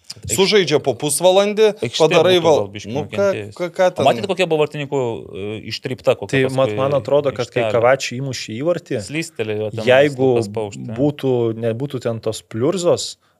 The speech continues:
Speaker 3: nu, nes, man atrodo, tai Paukštė ne taip atsispyrė, kaip no-,
Speaker 1: Mhm.
Speaker 3: norėtų. Ir jeigu būtų ten gal ta veja, tai, man atrodo, jam patogiau būtų buvę
Speaker 2: O
Speaker 3: tą
Speaker 2: tai
Speaker 3: smūgį patraukt.
Speaker 2: šeštadienį,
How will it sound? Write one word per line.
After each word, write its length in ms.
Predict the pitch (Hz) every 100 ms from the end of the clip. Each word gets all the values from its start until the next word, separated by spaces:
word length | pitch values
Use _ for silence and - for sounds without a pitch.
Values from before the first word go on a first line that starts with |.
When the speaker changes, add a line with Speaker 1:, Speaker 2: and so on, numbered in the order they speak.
| -
Speaker 3:
nu, 260 | 117 139
nes, 300 | 147 135 - 131
man 160 | 131
atrodo, 300 | 127 139 127
tai 80 | 120
Paukštė 400 | - 139 143 -
ne 200 | 127 123
taip 280 | 117 147 139
atsispyrė, 600 | 127 - 113 - 160 143
kaip 240 | 110 104 92 _
no-, 300 | 113 120 113 110
Speaker 1:
Mhm. 80 | 113 _ -
Speaker 3:
norėtų. 480 | 113 120 139 110 101
Ir 80 |
jeigu 160 | 107 110
būtų 300 | 123 131 127
ten 160 | 117 110 107
gal 260 | 110 107
ta 200 | 107 123 117 110 107 107 104 104 104 101
veja, 580 | 104 110 110 131 208 196 - _
tai, 120 | 117
man 180 | 120 131
atrodo, 320 | 120 139 123
jam 160 | 120 113
patogiau 460 | - - 123 143
būtų 320 | 117 143 - 113
buvę 180 | 143
Speaker 2:
O 80 | 120
Speaker 3:
tą 100 | 117 127
Speaker 2:
tai 80 |
Speaker 3:
smūgį 240 | 123 123 113
patraukt. 160 | 117
Speaker 2:
šeštadienį, 560 | 143 131 120 151 156 127